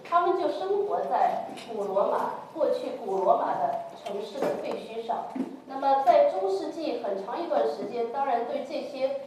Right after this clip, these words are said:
古罗马留下的建筑并不去关注的。到这个时候呢，啊，特别是到十五、十六世纪，啊，在意大利出现了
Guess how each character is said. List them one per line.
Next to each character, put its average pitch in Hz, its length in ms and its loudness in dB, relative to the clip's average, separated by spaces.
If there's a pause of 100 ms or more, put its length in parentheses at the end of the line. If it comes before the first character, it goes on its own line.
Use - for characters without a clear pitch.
(120)
古 202 160 -2
罗 202 160 6
马 - 260 0
留 - 160 -4
下 226 140 0
的 440 200 -4
建 294 280 0
筑 - 220 -6
并 403 260 -2
不 - 60 -8 (140)
去 - 460 -12
关 254 240 0
注 - 220 -8
的。 - 60 -8 (640)
到 349 220 8
这 - 160 2
个 392 80 2
时 - 260 0 (140)
候 339 140 4
呢， - 300 0 (140)
啊， - 300 -4 (220)
特 339 60 -6
别 - 140 -2
是 339 120 -2
到 262 260 4
十 - 300 -4
五、 - 280 -2
十 - 320 -8
六 302 200 2
世 - 240 -4 (100)
纪， - 320 -10 (260)
啊， - 320 0
在 262 120 0
意 262 160 -2
大 277 180 4
利 269 160 2
出 - 320 -8
现 294 220 2
了 - 240 4